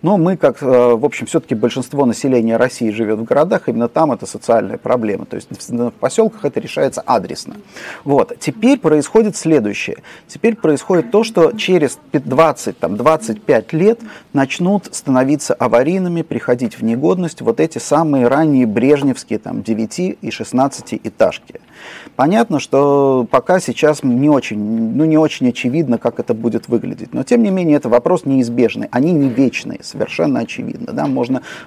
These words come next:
продлевать до какого-то времени их срок существования, но они не вечные. И заменить их эффективно, как бы с эффективной бизнес-моделью невозможно, да? Потому что уже они пред-, предоставляют, как бы, они уже достаточно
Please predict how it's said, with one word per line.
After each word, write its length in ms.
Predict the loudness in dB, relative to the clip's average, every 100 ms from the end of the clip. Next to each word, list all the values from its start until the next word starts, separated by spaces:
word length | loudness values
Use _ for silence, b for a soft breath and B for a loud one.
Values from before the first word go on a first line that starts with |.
| B
продлевать 560 | 0 2 2 4 2 2
до 100 | 2
какого-то 480 | 2 4 2 2
времени 460 | 0 2 2 2 0
их 80 | 0
срок 260 | 0 0
существования, 880 | -2 -6 -8 -2 0 2 2 0 -8 B B B
но 220 | 0 2
они 380 | 2 2 0 -2
не 180 | -2 0
вечные. 480 | 0 -2 -8 -14 -16 -4
И 100 | 0
заменить 600 | 2 2 4 4 4 4 0
их 280 | 0 0 -4
эффективно, 800 | -6 -8 -6 -4 -2 -2 -6 -8
как 140 | -10 -6
бы 120 | -6
с 100 | -6
эффективной 540 | -8 -6 -2 0 0
бизнес-моделью 920 | 0 -2 -4 -6 -4 -2 -2 -4 -8 -10 B B
невозможно, 880 | 0 4 4 4 4 4 2 -2 -2
да? 180 | 0 0
Потому 380 | -2 -2 -2
что 160 | -2 -4
уже 340 | -4 2 4
они 320 | 4 0 -2 -4 -6
пред-, 200 | -6 -4
предоставляют, 680 | -4 -6 -2 0 4 4 2
как 160 | -4 0
бы, 100 | 2
они 140 | 2
уже 180 | 2 2
достаточно 640 | 2 2 -2 -2 -8